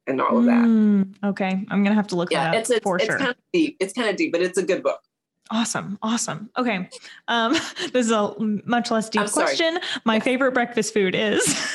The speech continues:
Speaker 2: <laughs>
Speaker 1: Oh, y-, berries and omelets.
Speaker 2: Ooh,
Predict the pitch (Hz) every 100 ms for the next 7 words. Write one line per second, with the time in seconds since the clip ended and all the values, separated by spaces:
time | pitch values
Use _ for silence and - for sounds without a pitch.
0 | - - - - _ _ _ _ _ _
1 | _ 262 277 262 240 202 196 220 226 233
2 | 254 262 269 - _ _ _ 190 - 170
3 | 160 147 - - - _ _ _ 220 202
4 | 180